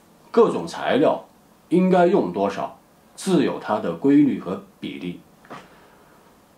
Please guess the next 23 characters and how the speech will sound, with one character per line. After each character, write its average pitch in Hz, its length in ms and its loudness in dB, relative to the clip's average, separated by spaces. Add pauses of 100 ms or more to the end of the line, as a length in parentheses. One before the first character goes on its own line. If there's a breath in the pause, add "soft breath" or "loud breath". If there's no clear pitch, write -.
(200)
所 208 240 2
以 160 160 4
前 202 400 2
人 185 320 4
总 90 340 -4
结 98 140 0
了 214 160 4
这 - 80 -4
些 120 160 -2
规 151 300 4
律， 104 240 2 (760 loud breath)
把 - 160 -10
它 127 160 -4
用 139 540 0
数 190 500 2
学 90 220 -8
的 90 80 -8
方 151 320 0
式 110 240 -8 (240)
表 73 280 -6
达 73 200 -6
出 76 240 -10
来。 67 180 -12